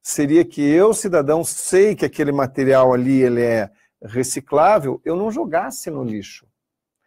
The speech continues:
Eu simplesmente devolvesse ele para a indústria, ou eu separasse na minha casa. Mas eu tenho certeza que a maioria das pessoas, infelizmente, eu digo isso que nós todos,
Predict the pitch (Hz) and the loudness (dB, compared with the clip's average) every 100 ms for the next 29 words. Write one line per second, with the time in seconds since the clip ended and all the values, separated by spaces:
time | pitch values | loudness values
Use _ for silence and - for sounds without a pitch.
0 | _ - 185 196 190 147 139 117 127 143 | _ 0 0 0 -6 -6 -8 -4 -4 -4
1 | 147 160 151 165 160 139 123 202 - 170 | -6 -8 -2 -2 0 -2 2 0 0 -2
2 | 170 185 302 294 156 208 - 117 95 _ | -2 -2 -6 -4 -2 -2 -4 -8 -8 _
3 | _ - 175 190 185 196 - 175 175 208 | _ 2 4 4 2 -4 0 4 4 2
4 | - 156 139 120 - 104 92 85 _ _ | -4 -4 -4 -4 -2 -4 -4 -10 _ _
5 | - _ 131 135 156 139 180 - 208 - | -20 _ -2 0 0 0 0 0 -2 -2
6 | - 196 180 143 - 127 104 _ _ - | 2 2 2 -2 -6 -6 -6 _ _ -4
7 | 127 127 135 170 247 233 220 180 185 180 | 0 0 0 0 0 0 0 0 -2 0
8 | 147 131 131 - 123 - - 117 104 98 | 0 -2 -6 -6 -10 -10 -8 -6 -6 -10
9 | - _ _ _ - 214 233 - 147 120 | -18 _ _ _ -6 -4 -4 -4 -4 -4
10 | 113 107 101 131 151 170 175 - 170 165 | -4 -6 -8 -8 -2 -2 -2 -4 0 0
11 | - - 160 180 135 104 | 0 -2 0 2 0 -8